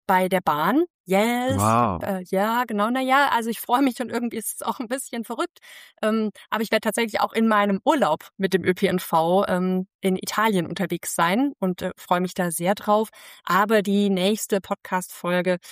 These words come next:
Speaker 1: ähm, die nehmen wir trotzdem auf in meiner Abwesenheit. Schauen wir mal. Ich glaub, ich bin dann von Palermo aus zugeschaltet. Möge das Internet uns gewogen sein. Du hast es gesagt, du machst auch eine Woche Urlaub. Wo geht's denn bei dir hin?
Speaker 2: Ja, für mich geht's in den Harz.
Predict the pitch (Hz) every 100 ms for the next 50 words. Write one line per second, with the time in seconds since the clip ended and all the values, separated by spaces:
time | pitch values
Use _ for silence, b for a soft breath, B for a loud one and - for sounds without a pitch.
0 | B - 180 175 180 185 175 185 185 190
1 | 190 185 180 - - 214 - 185 - 185
2 | 196 - 196 180 180 - - 190 190 202
3 | - 226 294 285 254 247 226 - 214 214
4 | - 220 208 202 202 202 - - 180 165
5 | 180 208 180 160 - 156 156 - - 180
6 | 170 170 - 165 165 - 170 - - B
7 | B - 202 247 220 185 - 208 202 185
8 | 180 190 185 - 180 165 170 185 170 170
9 | 165 160 - B B - 320 311 - 247
10 | 311 - 330 320 349 - - 381 - 403
11 | 196 - 185 190 180 185 185 214 269 -
12 | 233 196 185 180 165 156 - 170 135 123
13 | 104 123 123 - 170 160 135 120 104 110
14 | 110 101 - -